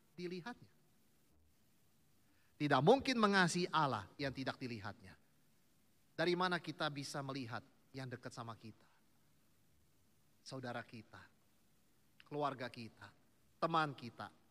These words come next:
sesama jemaat. Lihat mereka. Lihat mereka, saudara sekalian. Di situ kita boleh tergerak, belajar tergerak oleh belas kasihan.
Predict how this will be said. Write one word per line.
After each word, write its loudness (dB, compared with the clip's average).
sesama -4
jemaat. -4
Lihat -6
mereka. -8
Lihat -14
mereka, -10
saudara -10
sekalian. -18
Di -6
situ -2
kita -2
boleh 0
tergerak, -2
belajar 0
tergerak 0
oleh 0
belas -8
kasihan. -16